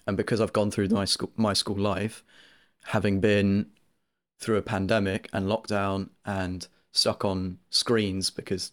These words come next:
that's real-, realistically all you could kind of do, I've kind of realised now that more than ever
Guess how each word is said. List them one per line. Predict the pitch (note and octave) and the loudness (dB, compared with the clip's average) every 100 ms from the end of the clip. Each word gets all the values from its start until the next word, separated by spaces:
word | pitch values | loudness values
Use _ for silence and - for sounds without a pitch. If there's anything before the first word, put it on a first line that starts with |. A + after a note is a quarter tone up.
| _ | _
that's | - - - _ _ _ _ _ | -6 -4 -8 _ _ _ _ _
real-, | G#2 A#2 G2+ - | 0 0 0 -2
realistically | A#2 A2 A#2 - - F2+ G2 A#2+ _ | 0 2 0 -2 -6 -6 -6 -8 _
all | A2+ | -4
you | G2+ F#2+ | -4 -4
could | - F#3 _ _ | -6 -8 _ _
kind | - - | -4 -2
of | G2 - | -2 0
do, | B2 G2+ G2+ G#2+ - - - - _ _ - | 2 4 2 -2 -14 -20 -20 -20 _ _ -2
I've | A2 | -2
kind | - A#2 | 2 2
of | G#2+ G2+ | 2 4
realised | A#2 G#2 G2+ F#2+ | 4 4 2 2
now | A2 G#2 F#2+ | 2 2 0
that | G2 G#2 - | 0 0 0
more | A2 A2 G#2+ | 2 4 4
than | G2 F#2+ | 2 0
ever | A2 F#2+ F2+ | 0 0 -4